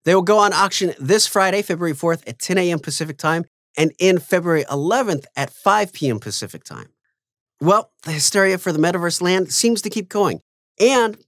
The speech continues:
it seems like people are buying more than they can afford. So what's the answer? Well, apparently it's metaverse mortgages. That's right.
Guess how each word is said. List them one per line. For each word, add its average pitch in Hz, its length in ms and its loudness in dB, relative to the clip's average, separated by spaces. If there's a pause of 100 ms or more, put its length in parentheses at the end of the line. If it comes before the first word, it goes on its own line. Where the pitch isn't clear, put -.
(100)
it 202 160 -6
seems 262 300 2
like 254 140 2
people 233 220 -6
are 208 80 2
buying 180 360 0
more 190 360 4
than 214 140 -2
they 208 140 0
can 196 100 -6
afford. 170 480 -4 (460)
So 156 160 -2
what's 180 160 2
the 185 120 4
answer? 240 380 -2 (260)
Well, 175 240 0 (360)
apparently 240 480 2
it's 165 200 -2
metaverse 170 640 2
mortgages. 131 720 -2 (240)
That's 160 280 -2
right. 117 220 -2